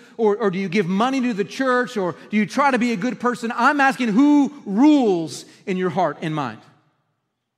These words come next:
Because it's only when Christ is on the throne that you experience the fullness of life he offers you. Jesus Christ came for one purpose, to dethrone you so he could be Lord. Because when he's Lord, then you experience salvation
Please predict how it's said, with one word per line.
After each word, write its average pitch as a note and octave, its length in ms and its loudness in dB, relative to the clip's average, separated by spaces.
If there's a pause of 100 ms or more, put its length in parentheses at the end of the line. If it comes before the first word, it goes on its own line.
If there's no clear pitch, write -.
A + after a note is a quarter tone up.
(800)
Because E3 200 -4
it's D#3 100 -6
only F#3+ 200 -2
when E3 160 -4
Christ - 540 -4 (180)
is D#3 120 -8
on D3+ 120 -6
the C3 60 -8
throne G3 360 -4
that D#3 120 -6
you D#3+ 180 -4
experience D3 500 -4
the - 80 -12
fullness E3 340 -8
of C3+ 80 -10
life C#3 200 -4
he D3+ 100 -8
offers C3 400 -10
you. A2+ 80 -16 (880)
Jesus A#3+ 460 0
Christ A#3 380 0
came B3 240 0
for G#3+ 120 -2
one A3+ 360 0
purpose, A3 520 -4 (160)
to B3 140 0
dethrone A#3 680 2
you C#3+ 240 -6 (960)
so - 140 -6
he F#3 160 -2
could G#3+ 140 -4
be F#3+ 100 -4
Lord. D3+ 380 -4 (580)
Because C3 220 -10
when C#3 80 -8
he's D#3+ 220 -8
Lord, C#3 380 -4 (380)
then D3+ 180 -4
you D3 140 -4
experience C#3+ 400 -8
salvation C3+ 600 -6